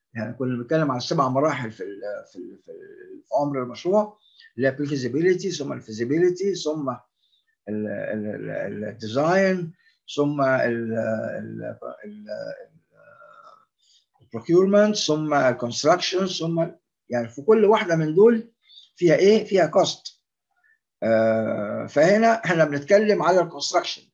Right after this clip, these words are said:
فالجزء اللي هو خاص بالكونستراكشن. طبعًا يمكن تطبيق الكلام ده في أي حاجة في أي ليفل، لكن إحنا بنتكلم هنا على الكونستراكشن اللي هو إيه؟ أكتر واحد بيهتم وبيتأثر بالكوست مانجمنت اللي هو المقاول.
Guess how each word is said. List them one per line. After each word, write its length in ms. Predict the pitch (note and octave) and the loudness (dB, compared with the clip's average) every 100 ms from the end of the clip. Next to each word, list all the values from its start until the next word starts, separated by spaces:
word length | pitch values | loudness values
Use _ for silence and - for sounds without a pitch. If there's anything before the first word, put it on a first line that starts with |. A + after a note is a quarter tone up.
| _ | _
فالجزء 500 | G2+ - B2+ F3 A2+ | -10 -8 -2 0 0
اللي 140 | A#2 | 0
هو 360 | B2+ D3 C3 - _ _ _ | 0 0 -4 -8 _ _ _
خاص 400 | - D#3 D#3 A2+ | 2 2 2 -4
بالكونستراكشن. 600 | A2+ A2+ A2 A2 - - _ _ _ _ | -8 -10 -14 -12 -14 -18 _ _ _ _
طبعًا 240 | G#3 G3+ F3 | 4 4 4
يمكن 300 | G#3+ G3 C3+ | 2 0 -2
تطبيق 280 | D3 F#3 | -2 0
الكلام 380 | F3 D#3+ D#3 D#3 | 0 4 4 4
ده 120 | B2 | -2
في 140 | - - | -4 0
أي 240 | D#3+ C3+ | 0 0
حاجة 280 | B2 D3 C#3 | 0 -2 -2
في 60 | - B2+ | -6 -4
أي 100 | A#2+ | -2
ليفل، 400 | D3 F#3 G3 F#3+ _ _ _ C3 | 0 -2 -4 -6 _ _ _ -2
لكن 180 | D#3 | -2
إحنا 140 | D#3 C#3 | -2 -8
بنتكلم 300 | B2+ D#3 D3 | -4 -4 -4
هنا 100 | D#3 | -4
على 160 | B2+ | -6
الكونستراكشن 560 | - A2+ - D3 C#3+ C3 | -8 -14 -8 -8 -6 -6
اللي 120 | A2 | -4
هو 140 | B2+ B2+ | -2 -2
إيه؟ 320 | C3 C3+ - _ _ _ | -4 -6 -12 _ _ _
أكتر 280 | - - B2+ | -12 -4 -2
واحد 300 | C#3 B2+ G#2 | -2 -4 -8
بيهتم 400 | A#2 A2 C#3+ C#3 | -10 -8 -4 -4
وبيتأثر 680 | A2+ A2+ - - - A#2+ - _ _ _ _ _ | -4 -8 -8 -6 -4 -6 -8 _ _ _ _ _
بالكوست 460 | G#2 F#2+ C3 B2 A2 | -16 -12 -10 -10 -4
مانجمنت 460 | B2+ A#2 A#2+ A2 | -4 -4 -6 -10
اللي 140 | G2 G#2+ | -8 -2
هو 220 | A#2 A2+ | 0 0
المقاول. 500 | - - - - | -2 -6 -8 -8